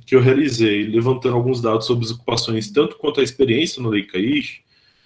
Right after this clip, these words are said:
houveram rupturas bem grandes, tanto quanto, é, por exemplo, uma seção dos sindicatos, que era, digamos, mais da articulação em si, sabe?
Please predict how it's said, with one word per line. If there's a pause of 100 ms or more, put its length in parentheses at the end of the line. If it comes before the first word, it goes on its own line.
houveram
rupturas
bem
grandes,
tanto
quanto, (480)
é,
por
exemplo,
uma
seção
dos
sindicatos,
que
era,
digamos,
mais
da
articulação
em
si,
sabe?